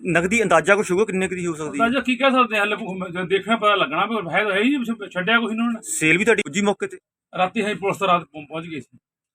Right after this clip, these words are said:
Speaker 1: ਅੱਛਾ, ਸੋ ਕੀ ਅਪੀਲ ਕਰਦੇ ਪ੍ਰਸ਼ਾਸਨ ਤੋਂ, ਕਿਸ ਤਰ੍ਹਾਂ ਦੀ ਕਾਰਵਾਈ ਹੋਣੀ ਚਾਹੀਦੀ?
Speaker 2: ਦੇਖੋ ਪ੍ਰਸ਼ਾਸਨ ਤੋਂ ਤੁਸੀਂ ਇਹ ਕਹਿੰਦੇ, ਦੇਖੋ ਤੁਹਾਨੂੰ ਸੇਲ ਟੈਕਸ ਵੀ ਦਿੰਦੇ ਆ, ਇਨਕਮ ਟੈਕਸ ਵੀ ਦਿੰਦੇ ਆ, ਅਸੀਂ ਦੁਕਾਨਾਂ ਖੋਲ੍ਹਦੇ ਆ, ਸਰ ਅਸੀਂ ਸੇਫ ਵੀ ਹੈ ਨਹੀਂ, ਇਹ ਤਾਂ ਘਰ ਸੋ ਵੀ ਨਹੀਂ ਸਕਦੇ ਜਾ ਕੇ, ਅਸੀਂ ਤਾਂ ਆਪਣੇ ਘਰ ਸੋ ਵੀ ਨਹੀਂ ਸਕਦੇ। ਦੇਖੋ ਤੁਹਾਡੇ ਸਾਹਮਣੇ ਦੇਖ ਲਓ,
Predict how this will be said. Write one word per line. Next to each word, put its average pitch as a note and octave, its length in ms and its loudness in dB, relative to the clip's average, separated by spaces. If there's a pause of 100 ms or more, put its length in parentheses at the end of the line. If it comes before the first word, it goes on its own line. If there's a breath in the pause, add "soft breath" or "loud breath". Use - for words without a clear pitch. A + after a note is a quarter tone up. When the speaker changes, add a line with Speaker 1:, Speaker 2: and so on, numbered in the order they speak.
(300)
Speaker 1:
ਅੱਛਾ, C#3 320 -20
ਸੋ - 120 -12
ਕੀ F3+ 240 -8
ਅਪੀਲ G3 180 -2
ਕਰਦੇ F3+ 180 4
ਪ੍ਰਸ਼ਾਸਨ D3+ 360 0
ਤੋਂ, C#3 100 -4
ਕਿਸ D3+ 100 -2
ਤਰ੍ਹਾਂ E3+ 200 0
ਦੀ E3+ 60 -6
ਕਾਰਵਾਈ C#3+ 320 2
ਹੋਣੀ C3 140 -2
ਚਾਹੀਦੀ? A#2 180 -2
Speaker 2:
ਦੇਖੋ B3+ 140 -4
ਪ੍ਰਸ਼ਾਸਨ A#3+ 460 2
ਤੋਂ C4 80 0
ਤੁਸੀਂ B3+ 200 -4
ਇਹ C4+ 180 4
ਕਹਿੰਦੇ, C4 280 0
ਦੇਖੋ B3+ 280 0
ਤੁਹਾਨੂੰ A#3 240 0
ਸੇਲ G3+ 280 2
ਟੈਕਸ G#3+ 260 0
ਵੀ A3 120 -8
ਦਿੰਦੇ G3 320 -4
ਆ, G#3 180 2
ਇਨਕਮ A#3+ 360 0
ਟੈਕਸ A3+ 200 0
ਵੀ G#3+ 100 -6
ਦਿੰਦੇ F#3+ 380 0
ਆ, G3 100 -2
ਅਸੀਂ F#3+ 180 -8
ਦੁਕਾਨਾਂ G#3 420 0
ਖੋਲ੍ਹਦੇ A3 360 -4
ਆ, A3+ 100 -6 (300)
ਸਰ A#3 140 -2
ਅਸੀਂ A#3 100 2
ਸੇਫ B3+ 240 4
ਵੀ C#4+ 120 4
ਹੈ C4+ 60 6
ਨਹੀਂ, C4 100 2
ਇਹ B3 60 -2
ਤਾਂ C4 160 2
ਘਰ G3+ 60 2
ਸੋ G3+ 100 -2
ਵੀ A3+ 60 4
ਨਹੀਂ B3 100 4
ਸਕਦੇ A#3 240 2
ਜਾ A3 100 0
ਕੇ, F#3+ 120 -12
ਅਸੀਂ - 1040 -10
ਤਾਂ B3 80 4
ਆਪਣੇ A#3+ 160 2
ਘਰ B3 200 2
ਸੋ G3+ 160 -2
ਵੀ G#3+ 60 0
ਨਹੀਂ B3 100 2
ਸਕਦੇ। G#3+ 160 0
ਦੇਖੋ G3 200 -4
ਤੁਹਾਡੇ A3 260 -4
ਸਾਹਮਣੇ A3 260 0
ਦੇਖ A3 140 -2
ਲਓ, G3+ 160 -6